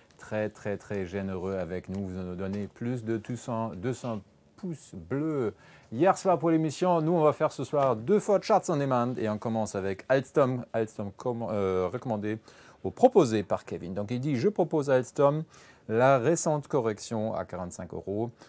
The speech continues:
proche du prix de la récente augmentation du capital, constitue-t-il un bon point d'entrée ? Horizon moyen, long te-, long terme. Merci. »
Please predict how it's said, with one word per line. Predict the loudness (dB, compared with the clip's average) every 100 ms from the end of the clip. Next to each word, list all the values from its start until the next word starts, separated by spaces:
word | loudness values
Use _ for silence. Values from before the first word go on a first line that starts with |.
| -20 _
proche | -10 -8
du | -8
prix | -10 -8 -6
de | -4
la | -4
récente | -4 -4 -4 -4
augmentation | -6 -6 -8 -10 -12
du | -14
capital, | -14 -10 2 4 4 4
constitue-t-il | 4 4 0 -4 -2 -4 -6 -4 0 0 -2 -6
un | -6 -4
bon | -2 0 0
point | 0 0
d'entrée ? | 0 -2 -4 -8 -8 -4
Horizon | 0 0 2
moyen, | 0 0 0 -2
long | 0 -2 -2
te-, | -6 -8 -8
long | -6 -6 -6
terme. | -6 -6 -6 -12
Merci. » | -8 -6 -6 -8 -16 -12 -12 -12 -16 -20